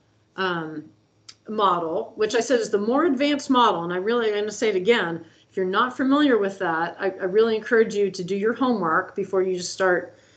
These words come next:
start using it. I mean, certainly learn it and play with it, but before you actually use it in a, a, a real burn plan or a real project, you should probably have some street cred with it first. So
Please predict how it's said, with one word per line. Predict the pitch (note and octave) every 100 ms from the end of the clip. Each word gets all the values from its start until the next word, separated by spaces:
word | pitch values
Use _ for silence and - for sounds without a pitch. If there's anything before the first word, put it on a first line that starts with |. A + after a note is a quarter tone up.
| _
start | - G#3 G3+
using | G#3+ A3 F#3 F3
it. | E3+ - G3+
I |
mean, | G3 E3+
certainly | - A4 A3
learn | F#3+ G#3+ A#3
it | A3
and | F#3 F3+
play | - D4+
with | A#3+ F#3 E3+
it, | E3+ - - _ _ -
but | G#3+
before | A3+ E4 E4
you | C#4+
actually | C4 C4 A#3
use | G3 F#3 A3 B3 G#3+
it | F#3+
in | G3 F3+
a, | E3 D#3+ F#3+ F#3 -
a, | G3
a | E3
real | F3 E3 A#3 G#3+
burn | F3+ F#3+ G3+
plan | G3 G3 F#3+ F#3
or | E3
a | E3
real | F#3+ G3
project, | F3+ - G3 F#3+ E3+ D3 - - _ _ _ _ _ -
you |
should | - -
probably | - A#3+ B3
have | B3 A3+
some | A3+ G3+
street | - B3 B3
cred | A3+ F#3 F3
with | F3
it | - -
first. | A#3 G3 E3 - -
So | G3 F#3+ F#3